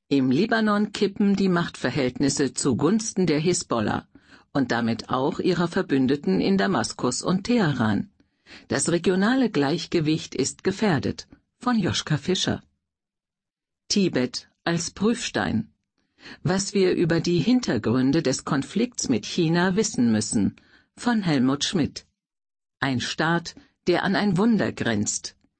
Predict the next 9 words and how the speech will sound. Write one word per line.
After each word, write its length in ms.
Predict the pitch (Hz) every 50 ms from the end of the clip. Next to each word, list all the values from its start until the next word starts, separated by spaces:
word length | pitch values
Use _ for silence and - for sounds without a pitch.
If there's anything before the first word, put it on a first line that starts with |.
| _ _ _ _ _ _ -
Israel 640 | 220 240 254 247 - - 196 175 90 131 160 160
feiert 440 | - - - 151 139 127 113 110 -
sechzig 460 | - 170 170 - - - 160 160 160
Jahre 280 | 151 123 127 123 147 143
Demokratie. 880 | 131 131 117 113 113 113 - - 190 196 - - - 160 110 95 - - _ _ _ _ _ - - - -
Zum 240 | - - 127 113 107
Geburtstag 800 | 120 107 104 135 135 139 - - - - - 208 226 220 -
einen 260 | - 226 247 247 240
Glückwunsch. 720 | 185 190 175 - - - - 107 87 87 82 - - -